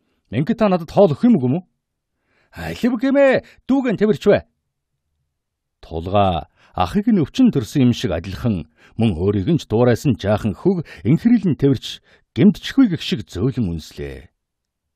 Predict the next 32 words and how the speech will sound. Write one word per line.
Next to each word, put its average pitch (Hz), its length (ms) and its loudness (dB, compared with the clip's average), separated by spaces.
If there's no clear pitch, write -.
Анхны 104 400 -2
хайрынхны 101 560 -2
эзэн, 160 320 -4
одон 127 320 0
чимгээс 190 320 -2
нь 220 120 2
төрсөн 143 360 -2
тэр 107 160 0
бяцхан 117 320 -4
хүн 110 320 -2
авг 208 320 4
ахыхаа 202 320 -2
элгэнд 156 320 -4
наалдан 143 520 -2
унтаад 98 400 -2
өглөө. 76 480 -12
Тулгаа 92 400 -2
хүүг 87 320 -4
ихэд - 240 -4
инхрилэн 110 560 -2
эв 165 240 0
дүү 233 160 0
мутайхан 139 560 -2
орон 120 160 2
дээр 101 240 -2
хэвдүүлж 104 240 -4
байтал 85 480 -4
ард 90 320 -6
нь 113 140 0
хүн 104 180 -2
амьсгаадах 104 460 -4
сонсдож 98 480 -8